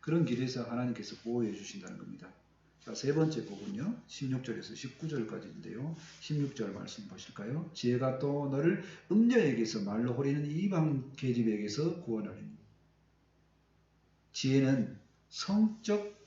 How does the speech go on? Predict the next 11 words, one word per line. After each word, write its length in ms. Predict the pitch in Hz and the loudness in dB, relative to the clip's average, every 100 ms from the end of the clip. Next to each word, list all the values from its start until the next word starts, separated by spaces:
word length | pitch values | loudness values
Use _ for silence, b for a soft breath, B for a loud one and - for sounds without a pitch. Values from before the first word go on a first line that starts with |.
| _ | _
타락에서 1200 | - - 147 147 139 131 113 107 107 110 104 113 - | -12 -4 -2 2 2 2 0 -2 -4 -4 -4 -6 -2
벗어나는 680 | 117 139 123 104 123 170 165 | -2 0 0 0 0 -2 -2
복을 320 | 143 143 165 | -4 -2 -2
줍니다. 300 | - - - - - b b b b b b - | -4 -10 -14 -18 -20 b b b b b b -2
인간 320 | 151 170 196 | 4 6 8
사회에서 400 | 185 196 185 185 | 8 8 6 6
가장 540 | 143 143 170 180 165 - | 4 6 6 6 2 4
더럽고 1200 | 156 170 165 165 160 156 151 139 131 131 - - | 8 10 8 6 2 4 4 4 -2 -4 -8 -12
추한 640 | - - 214 175 147 139 | -4 6 8 8 6 2
멸망이 420 | 123 120 123 151 127 | 4 4 6 4 4
뭐냐? 640 | 107 110 127 110 - | 2 0 0 -2 -4